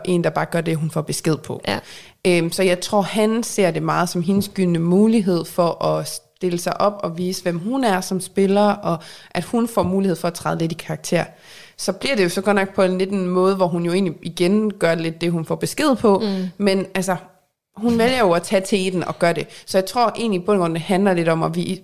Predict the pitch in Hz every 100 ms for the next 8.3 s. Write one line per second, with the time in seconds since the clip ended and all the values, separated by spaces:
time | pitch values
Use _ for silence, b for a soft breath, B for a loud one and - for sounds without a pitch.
0 | - 190 190 226 220 180 - 170 160 170
1 | 151 - - 175 - - - _ b b
2 | - 196 185 170 175 170 175 160 175 185
3 | - - - _ _ _ _ _ _ -
4 | 202 185 - 160 - 156 156 165 - -
5 | _ _ _ _ - - 175 170 - -
6 | 151 - 180 175 175 - _ _ _ _
7 | 175 156 180 160 156 151 175 170 202 180
8 | 180 170 147